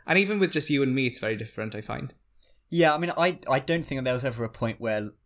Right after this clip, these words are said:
Speaker 2: it was impressive that we got internet or anything like that. I mean, I don't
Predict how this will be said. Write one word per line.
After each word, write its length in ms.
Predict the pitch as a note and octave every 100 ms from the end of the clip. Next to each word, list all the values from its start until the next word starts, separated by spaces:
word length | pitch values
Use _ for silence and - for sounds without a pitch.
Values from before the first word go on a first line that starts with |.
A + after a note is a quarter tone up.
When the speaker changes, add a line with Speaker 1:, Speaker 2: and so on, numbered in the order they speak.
| _ -
Speaker 2:
it 120 | A2+
was 560 | A2 G#2 G#2+ - - - _ -
impressive 580 | A#2 A2+ B2+ - A#2 F#2+
that 120 | G2+
we 100 | A2
got 220 | G#2 G#2+ A#2
internet 440 | A2 - B2+ -
or 40 |
anything 280 | B2 A#2+ B2+
like 160 | A2+ A#2
that. 60 | B2
I 20 |
mean, 160 | B2+ -
I 100 | B2
don't 300 | A#2+ B2+